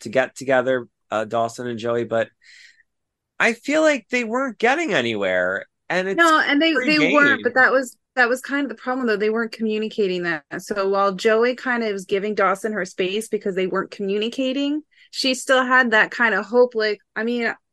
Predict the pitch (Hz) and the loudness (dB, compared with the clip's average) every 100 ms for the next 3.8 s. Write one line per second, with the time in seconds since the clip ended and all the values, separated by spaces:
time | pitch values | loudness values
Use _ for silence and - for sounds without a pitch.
0 | _ 226 226 294 320 320 285 277 277 240 | _ -10 0 4 4 4 0 0 -2 0
1 | 311 294 269 269 226 240 - 233 226 262 | 0 2 0 0 -4 -6 -2 -2 2 4
2 | 247 220 240 220 220 - 269 254 240 196 | 4 4 2 0 -4 -2 2 2 0 0
3 | 214 233 233 247 - 240 226 220 | 0 0 -4 -8 -2 2 2 -2